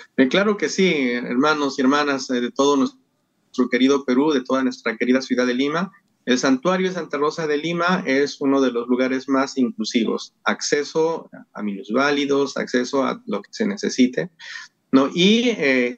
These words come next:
está abierto realmente todos los días de la semana, desde las nueve de la mañana hasta la una y desde las dos hasta las cinco. Entonces pueden venir en cualquier momento a dejar su cartita, a hacer oración, a pasar un momento simplemente de tranquilidad,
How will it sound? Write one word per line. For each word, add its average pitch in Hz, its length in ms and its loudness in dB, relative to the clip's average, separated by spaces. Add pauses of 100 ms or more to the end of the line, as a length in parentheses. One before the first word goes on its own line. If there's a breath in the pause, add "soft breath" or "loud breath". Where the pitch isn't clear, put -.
está 220 460 -4
abierto 170 500 0
realmente 139 420 -4
todos 143 280 0
los 123 160 0
días 127 200 4
de 131 80 -4
la 113 120 -6
semana, 127 460 0
desde 110 200 2
las 107 240 -4
nueve 135 240 4
de 135 80 2
la 127 80 0
mañana 127 460 0
hasta 120 180 -6
la 104 140 0
una 143 420 2
y 139 80 0
desde 104 220 -2
las 101 240 -6
dos 117 240 0
hasta - 200 -14
las - 180 -10
cinco. 104 340 -2 (500)
Entonces 123 300 -2
pueden 170 280 0
venir 160 280 -2
en 160 160 -4
cualquier 139 440 -2
momento 160 600 -4
a 135 80 -4
dejar 110 320 -6
su 120 140 -6
cartita, 131 640 -2
a 110 60 2
hacer 113 280 0
oración, 143 680 -2
a 107 60 -14
pasar - 340 -10
un 123 100 -2
momento 127 480 2
simplemente 123 560 2
de 123 140 2
tranquilidad, 135 760 0